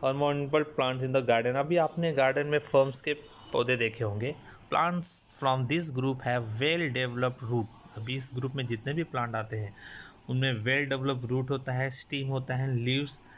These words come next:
and separate tissue for conduction of food and water। अभी इनके रूट्स, स्टेम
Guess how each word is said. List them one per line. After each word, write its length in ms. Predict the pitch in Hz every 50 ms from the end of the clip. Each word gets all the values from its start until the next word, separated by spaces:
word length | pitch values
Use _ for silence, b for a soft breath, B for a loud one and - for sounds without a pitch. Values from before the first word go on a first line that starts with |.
| B B B 123 127
and 260 | 131 135 139 - B B B B B B B
separate 500 | - - 165 151 151 151 - 185 180 180
tissue 300 | - 151 135 - 160 147 131 -
for 100 | 147 139 143
conduction 520 | - 135 131 127 127 127 - 143 131 131 127
of 60 | 131 -
food 180 | 127 120 110 123 143
and 140 | 165 160 127
water। 200 | 104 - - 101 - - - - - -
अभी 140 | - 110 117
इनके 220 | 123 123 127 135 135
रूट्स, 400 | 127 127 139 151 151 143 - - - - - - - - - - -
स्टेम 380 | - - - 147 147 151 156